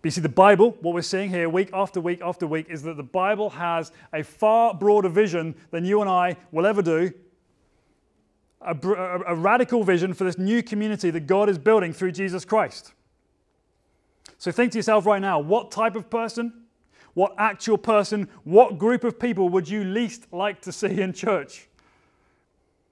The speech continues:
Here's just a few examples if you're struggling to come up with one.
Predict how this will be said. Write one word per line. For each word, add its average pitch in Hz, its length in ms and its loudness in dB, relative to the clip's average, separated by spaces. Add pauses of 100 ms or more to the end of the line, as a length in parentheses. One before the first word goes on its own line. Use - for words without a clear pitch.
(2500)
Here's 190 140 4
just 175 140 -6
a 175 40 -2
few 185 200 4
examples 160 500 4
if 147 100 -2
you're 151 120 -2
struggling 165 540 2 (720)
to - 100 -12
come 170 140 0
up 170 120 2
with 160 140 0
one. 123 280 -2